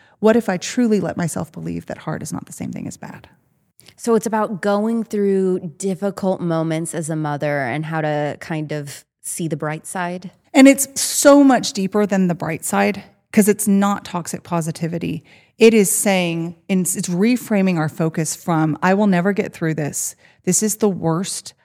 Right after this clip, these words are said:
Speaker 1: I hate this," which are all feelings that I have felt and acknowledge in here, to instead, "What is the Lord teaching me through this?" Not like,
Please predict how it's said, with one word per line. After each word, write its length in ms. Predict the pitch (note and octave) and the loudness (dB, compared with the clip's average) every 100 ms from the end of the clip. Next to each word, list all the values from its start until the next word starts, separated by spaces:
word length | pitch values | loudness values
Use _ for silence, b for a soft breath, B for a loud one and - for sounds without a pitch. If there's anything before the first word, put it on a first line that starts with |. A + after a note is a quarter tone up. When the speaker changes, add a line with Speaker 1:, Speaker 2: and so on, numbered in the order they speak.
| _ | _
Speaker 1:
I 160 | - F#3+ | -2 -2
hate 360 | - A3 G#3 | 0 -2 -2
this," 340 | - D#3 - - | -4 -4 -6 -4
which 160 | F3+ | -2
are 140 | F#3 - - | -4 -6 -2
all 220 | F#3 A#3+ | 0 0
feelings 480 | - A3+ G3 F3 - | -2 -2 0 0 -2
that 100 | D#3+ | -4
I 100 | E3 | -2
have 200 | D3+ E3+ | -4 -6
felt 380 | - D#3 - - | -4 -4 -6 -4
and 140 | F#3 | -2
acknowledge 540 | E3+ F3 E3 E3 D#3+ - | 0 0 -2 -2 -4 -6
in 120 | D#3+ | -6
here, 300 | - D#3 D#3+ B B B B | -6 -8 -8 B B B B
to 180 | - A#3 | 4 6
instead, 460 | G#3 F#3 - F3+ | 6 2 0 0
"What 180 | E3 F3+ | 0 -2
is 120 | D#4 | -4
the 80 | - | -4
Lord 200 | F3+ D#3+ | -2 -2
teaching 440 | - - - G#3+ F3+ | -6 -16 -8 -4 -2
me 120 | - | -4
through 240 | - - | -8 -10
this?" 300 | - - - B B B - | -10 -14 -16 B B B 4
Not 200 | A#3 C#4 | 6 6
like, 240 | C4+ B3+ | 2 0